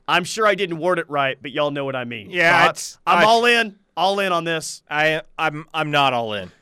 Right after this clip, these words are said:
Speaker 2: I
Speaker 1: I
Speaker 2: need
Speaker 1: will
Speaker 2: a
Speaker 1: do it.
Speaker 2: I need a better sales pitch than that.
Speaker 1: I
Speaker 2: Give
Speaker 1: will,
Speaker 2: me,
Speaker 1: uh,
Speaker 2: give me more compelling reason as to why this is necessary.
Speaker 1: Here's my sales pitch.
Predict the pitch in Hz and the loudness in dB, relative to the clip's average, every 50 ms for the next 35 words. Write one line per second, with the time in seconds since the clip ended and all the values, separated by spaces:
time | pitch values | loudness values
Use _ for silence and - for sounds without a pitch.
0 | _ _ - 127 127 135 - 202 - - 151 196 190 190 180 175 - _ _ _ | _ _ -6 0 2 2 4 4 2 2 0 0 0 2 0 0 -2 _ _ _
1 | _ _ _ _ _ _ - 139 147 165 170 165 160 135 160 160 160 156 147 - | _ _ _ _ _ _ 0 0 0 2 0 -2 0 0 2 2 2 2 0 -2
2 | - 165 143 139 135 127 - - - 131 117 107 - - 113 107 104 101 87 82 | -2 -2 0 0 -2 -2 -6 -8 -8 -6 -6 -6 -8 -10 -12 -12 -10 -10 -12 -12
3 | - _ _ - 170 180 214 226 226 220 220 214 208 208 196 190 185 185 165 165 | -14 _ _ -2 2 4 4 4 4 4 2 4 4 4 4 4 4 4 2 0
4 | 175 185 190 180 165 165 170 180 190 185 170 - - 185 147 - 160 160 156 156 | 0 0 -2 -2 0 0 2 4 4 4 2 -2 -6 -10 -8 -6 -4 -4 -4 -4
5 | 151 147 139 139 139 135 135 127 - 135 127 120 120 117 - - 127 117 113 120 | -4 -6 -6 -4 -4 -2 -2 -4 -4 -6 -6 -6 -6 -8 -8 -10 -10 -6 -2 0
6 | 120 120 120 117 113 113 104 113 110 - 120 113 110 101 - - 110 117 139 147 | 0 2 2 0 0 -2 -4 -6 -8 -8 -10 -10 -12 -12 -14 -14 -6 -4 -4 -2
7 | - - 117 - - 95 82 69 - - - 190 226 240 254 233 143 175 185 190 | -2 -4 -10 -12 -12 -12 -14 -18 -18 -10 -4 -2 0 0 0 -2 -2 -2 0 0
8 | 214 214 - 175 160 147 143 - - - 147 143 147 - - - - - | 0 0 -2 -4 -4 -4 -6 -8 -8 -8 -6 -6 -6 -6 -8 -12 -14 -14